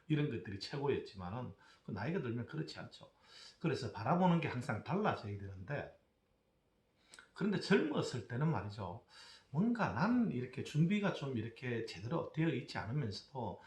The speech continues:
뭔가 이렇게 여기저기에 좋은 기회가 없는지, 돈 벌 기회, 성공할 기회가 없는지 이런 것들을 많이 찾아다녔던 것 같아요.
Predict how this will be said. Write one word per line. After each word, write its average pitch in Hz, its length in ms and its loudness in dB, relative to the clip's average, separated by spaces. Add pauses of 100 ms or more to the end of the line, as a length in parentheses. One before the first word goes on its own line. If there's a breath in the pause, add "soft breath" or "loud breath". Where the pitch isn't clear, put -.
(260 loud breath)
뭔가 127 480 0
이렇게 135 580 -6 (260 loud breath)
여기저기에 117 760 -4
좋은 113 480 -4
기회가 143 460 2
없는지, 104 720 -4 (260 soft breath)
돈 113 260 -6
벌 113 240 -4
기회, 107 320 -2
성공할 107 640 -2
기회가 113 360 -2
없는지 104 480 -4 (240 loud breath)
이런 262 240 -4
것들을 170 400 -2
많이 98 480 -6 (340 soft breath)
찾아다녔던 101 1040 -6
것 - 360 -14
같아요. - 400 -16